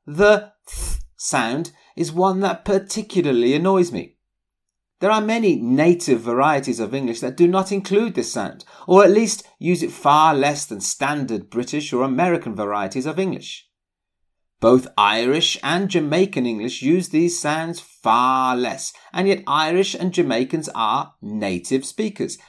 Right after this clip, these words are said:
and can communicate as well, or as badly, as anyone else. If you walk into a pub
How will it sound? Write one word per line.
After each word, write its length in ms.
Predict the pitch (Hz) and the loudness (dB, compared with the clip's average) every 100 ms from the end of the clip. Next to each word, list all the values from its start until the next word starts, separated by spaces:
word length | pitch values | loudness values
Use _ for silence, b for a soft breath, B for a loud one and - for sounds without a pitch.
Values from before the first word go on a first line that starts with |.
| b | b
and 180 | 175 185 | -6 -4
can 140 | 180 | -6
communicate 640 | 170 170 185 175 170 151 147 | -8 -2 0 0 0 -2 -2
as 160 | 135 | -2
well, 440 | 139 190 226 220 _ _ _ - | 4 4 4 0 _ _ _ -8
or 220 | 90 87 | -4 -2
as 120 | 87 | -4
badly, 640 | - 120 147 98 107 147 - _ | 0 0 0 -2 -2 -2 -12 _
as 200 | 196 202 | -6 -4
anyone 340 | 104 113 156 196 | -2 -2 0 0
else. 500 | 170 - - - _ _ _ _ _ _ _ _ _ _ _ _ _ 254 | -2 -6 -12 -14 _ _ _ _ _ _ _ _ _ _ _ _ _ -6
If 260 | 214 - | -6 -2
you 160 | 160 180 | 2 4
walk 320 | 135 156 - | 4 2 2
into 300 | 135 135 117 | -2 0 -2
a 40 | |
pub 460 | 110 147 120 107 | -2 2 2 2